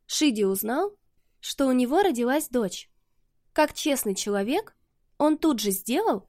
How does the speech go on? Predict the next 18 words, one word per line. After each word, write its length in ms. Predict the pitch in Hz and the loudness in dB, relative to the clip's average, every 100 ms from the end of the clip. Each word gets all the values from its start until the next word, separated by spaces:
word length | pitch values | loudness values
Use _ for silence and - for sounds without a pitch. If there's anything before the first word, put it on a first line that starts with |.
| _ | _
демонице 580 | 220 233 202 202 226 302 | -4 -2 0 0 -2 -6
предложение. 800 | 277 269 320 370 320 208 165 165 _ _ _ _ _ _ _ _ _ _ _ _ _ _ - | -6 -2 -2 0 -4 -4 -6 -14 _ _ _ _ _ _ _ _ _ _ _ _ _ _ 2
Но 160 | 320 | 4
та 180 | 330 320 | 6 4
только 340 | 311 285 262 254 | 4 2 2 -4
посмеялась, 800 | 240 240 226 240 403 269 - _ _ _ | -4 -2 -2 0 0 -2 -6 _ _ _
сказав, 480 | - - 294 277 262 | -4 2 4 4 2
что 200 | - 240 | 2 2
он 140 | 233 | 2
не 100 | 214 | 0
переживёт 680 | 202 190 196 196 202 381 - _ _ | 0 0 0 0 0 -2 -4 _ _
демонический 920 | 247 269 254 254 370 - 240 - 190 - | -2 0 2 0 -2 -4 -8 -8 -12 -6
брачный 480 | 220 226 233 - 294 | 0 4 4 2 0
ритуал. 560 | 277 277 254 180 170 - _ _ _ _ _ _ _ _ - | 0 -2 -2 -2 -6 -14 _ _ _ _ _ _ _ _ 0
Но 160 | 294 | 2
тем 260 | 294 247 214 | 2 0 2
не 100 | 202 | 2
менее, 560 | 240 415 453 392 381 | 2 2 4 2 2